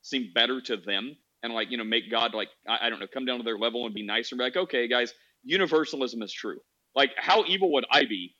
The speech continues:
if I don't believe that for a second, was just trying to get someone in the door and was like, "Okay, well, you know, maybe, maybe God leaves the door open for everyone to be saved and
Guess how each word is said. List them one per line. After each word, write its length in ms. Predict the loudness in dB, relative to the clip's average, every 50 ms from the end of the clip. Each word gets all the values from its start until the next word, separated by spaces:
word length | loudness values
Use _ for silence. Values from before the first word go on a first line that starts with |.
| _ _ _ _ -2
if 160 | 0 4 6
I 100 | 6 6
don't 160 | 6 4 2
believe 220 | 0 -4 -4 -2 -2
that 160 | -2 -2 -2
for 100 | -6 -6
a 40 | -6
second, 400 | -6 -4 -4 -4 -4 -4 -10 -12 _ _ _ _ _ _ _ _ -6
was 180 | -2 -2 -2 0
just 200 | 0 -2 -2 0
trying 160 | -4 -4 -4
to 40 | -2
get 140 | -4 -6 -6
someone 240 | -4 -6 -4 -4 -4
in 80 | -6
the 60 | -6 -6
door 240 | -4 -4 -2 -2 -4
and 80 | -4
was 100 | -6 -4
like, 140 | -4 -4 -4 -6 _ _ _ _ 0 0
"Okay, 240 | 2 2 2 0 2
well, 220 | 2 2 0 0
you 100 | 0 0
know, 80 | -2 0
maybe, 280 | 2 2 0 0 0 -6
maybe 260 | -2 -4 -4 -2 -2
God 200 | -2 -2 -2 0
leaves 160 | -2 -4 -4
the 40 | -4
door 200 | -2 0 2 2
open 220 | 2 2 0 -6 -10
for 120 | -10 -6 0 2
everyone 440 | 2 2 2 0 0 0 -2 -2 -2
to 60 | -2
be 140 | -2 -2 -4
saved 340 | -2 -2 0 0 0 -2
and 100 | -6 -8